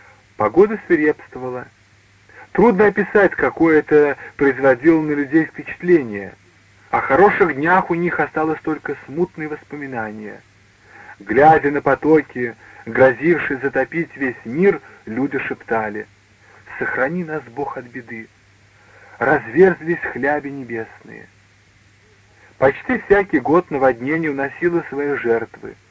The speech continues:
Иной раз оно разрушало даже жилище. И тем не менее люди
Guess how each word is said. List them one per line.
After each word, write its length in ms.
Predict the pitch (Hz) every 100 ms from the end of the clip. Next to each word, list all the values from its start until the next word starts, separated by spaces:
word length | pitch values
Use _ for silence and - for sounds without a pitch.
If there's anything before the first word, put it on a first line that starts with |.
| _ _ - - -
Иной 320 | 131 190 202
раз 260 | 185 208 - - _ _ _ -
оно 260 | 107 120 127
разрушало 640 | 117 117 - 139 156 147
даже 360 | 117 131 127 120
жилище. 640 | 120 107 107 - - 52 - _ _ _ _ _ _ -
И 80 | 123
тем 220 | 220 208
не 80 | 185
менее 300 | 185 185 143
люди 480 | 165 185 156 175